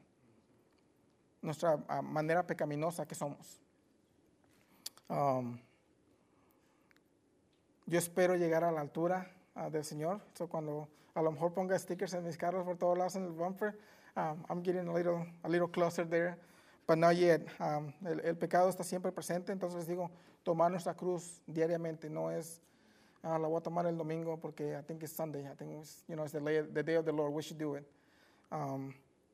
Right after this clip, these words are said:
I think we should do it every day. Um, todo el tiempo debemos tomar nuestra cruz y, ah,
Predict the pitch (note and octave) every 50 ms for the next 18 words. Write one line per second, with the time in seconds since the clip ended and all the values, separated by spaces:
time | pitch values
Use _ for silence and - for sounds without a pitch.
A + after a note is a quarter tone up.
0 | _ _ _ _ - - - D3+ D#3 F#3+ F#3+ G3 F#3 F#3 - D#3+ D#3 E3 D#3+ D#3
1 | D#3 D#3+ D#3+ D#3 D#3 D3 D3 C#3 C#3 - - D#3 D3 C#3+ C#3 - - F3 F3 F3
2 | E3+ F3+ F3 F3 E3+ D#3+ D#3+ E3 E3+ D#3+ F3+ E3 E3 E3 D#3 - E3+ F3 - E3
3 | E3 F3 E3+ - F3 D3+ D3 C#3 C3+ C3 C3